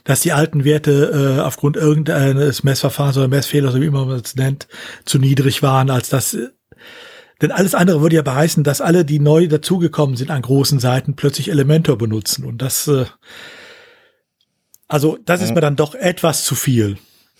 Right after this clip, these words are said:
Speaker 2: Ja, ja, klar. Also ich glaub auch, dass da irgendwas nicht so ganz stimmt mit den Zahlen, ja.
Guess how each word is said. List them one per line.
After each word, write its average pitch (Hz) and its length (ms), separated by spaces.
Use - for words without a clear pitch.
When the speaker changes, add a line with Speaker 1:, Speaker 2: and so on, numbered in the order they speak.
Speaker 2:
Ja, 107 140
ja, 107 240
klar. 95 400
Also 90 240
ich - 160
glaub - 200
auch, - 120
dass - 160
da - 80
irgendwas - 380
nicht - 120
so 110 280
ganz 104 320
stimmt 92 240
mit 95 120
den 104 100
Zahlen, 90 360
ja. 92 160